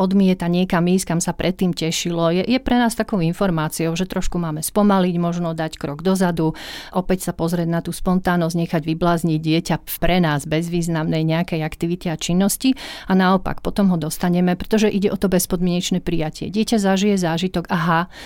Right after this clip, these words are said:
tak ja nemusím povinne ísť na to plávanie, aha, ja nemusím ísť povinne na niečo, ale môžeme, hej, spolu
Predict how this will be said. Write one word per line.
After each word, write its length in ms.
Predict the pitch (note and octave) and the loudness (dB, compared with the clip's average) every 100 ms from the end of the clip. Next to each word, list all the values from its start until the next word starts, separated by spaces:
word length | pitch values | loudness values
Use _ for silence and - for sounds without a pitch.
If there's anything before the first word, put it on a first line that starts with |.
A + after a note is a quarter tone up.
| - | -4
tak 80 | G3+ | 2
ja 140 | G#3 G3+ | 4 4
nemusím 500 | G3 G#3 - E3 D#3 | 4 4 2 -2 -2
povinne 380 | E3 E3 E3 | -2 0 -2
ísť 220 | - E3 E3+ | -2 -6 -4
na 100 | E3 | -4
to 140 | F3+ | -4
plávanie, 560 | - D#3+ D#3 D#3+ E3 - | -4 -4 -4 -2 -2 -2
aha, 260 | F3 F#3 G3 | -2 2 4
ja 80 | F#3 | 4
nemusím 480 | F3 F3 F3 - E3+ | 2 2 0 -2 -4
ísť 160 | E3 - | -6 -6
povinne 480 | E3+ E3+ F3 E3 - | -6 -2 -2 -2 -4
na 160 | E3 | -2
niečo, 480 | E3 D#3+ - F#3 F#3+ - - | -2 -2 0 0 0 -4 -8
ale 180 | - F3+ | -2 2
môžeme, 540 | F3+ F#3 F3+ F3 F3 D#3+ | 4 4 4 2 0 0
hej, 240 | F#3+ G3 | 2 0
spolu 260 | - E3+ | -2 -2